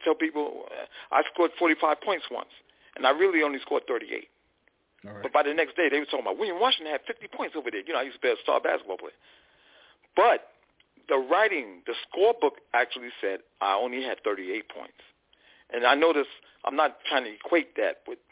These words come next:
Speaker 1: with, you know, our legacy, our history, but it's the writing. We must be the ones who write and tell the story because the happenings are happening against us. And I don't wanna be,
Speaker 2: Every,
Speaker 1: you know,
Speaker 2: everybody or
Speaker 1: separatist.
Speaker 2: just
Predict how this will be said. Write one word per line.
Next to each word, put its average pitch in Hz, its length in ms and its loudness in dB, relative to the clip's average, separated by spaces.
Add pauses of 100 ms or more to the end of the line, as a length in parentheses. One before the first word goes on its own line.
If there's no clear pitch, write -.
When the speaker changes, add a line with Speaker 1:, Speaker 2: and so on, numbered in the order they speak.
(140)
Speaker 1:
with, 110 160 -14
you 120 100 -10
know, 120 140 -4
our 98 100 -2
legacy, 123 420 -2
our 92 100 -2
history, - 380 -10 (600)
but 120 120 2
it's 117 160 -6
the 110 80 0
writing. 107 440 2
We 117 120 -10
must 127 320 0 (300)
be 143 120 -8
the 120 180 -2
ones 139 240 0 (140)
who 127 180 -12
write 120 300 2
and 107 100 -16
tell 117 160 -2
the 101 100 -6 (100)
story 127 380 2 (360)
because 135 320 0 (360)
the 120 220 -10
happenings 131 600 -2
are 117 100 2
happening 123 420 -4
against 113 440 -4
us. 123 140 -2 (1400)
And 120 100 -6
I 110 120 2
don't 139 120 6
wanna 165 140 6
be, 185 80 6
Speaker 2:
Every, 214 240 6
Speaker 1:
you - 120 -8
know, 202 80 6
Speaker 2:
everybody 247 480 0
or 262 100 4
Speaker 1:
separatist. 180 360 -4
Speaker 2:
just 202 160 -6